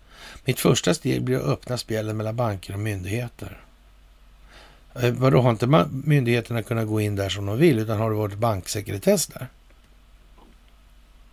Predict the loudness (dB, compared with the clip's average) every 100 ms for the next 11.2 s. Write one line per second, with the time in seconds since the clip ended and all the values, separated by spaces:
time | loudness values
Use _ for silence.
0 | -20 -20 -20 -20 -20 -20 -8 0 2 4
1 | 4 2 0 -8 -16 _ _ _ _ _
2 | _ _ _ _ _ _ -20 -20 -20 -20
3 | -20 _ 2 4 4 4 4 4 4 6
4 | 6 6 6 2 0 0 -2 -2 -8 -6
5 | 0 2 2 -2 2 4 4 4 0 0
6 | -6 -8 -14 -14 -16 -20 -20 _ _ _
7 | _ -20 -20 _ -20 -20 _ -20 -20 _
8 | -20 -6 4 4 4 0 -14 -20 -20 _
9 | _ _ _ _ _ _ _ _ -12 0
10 | 2 4 2 4 4 6 4 0 -8 -10
11 | -14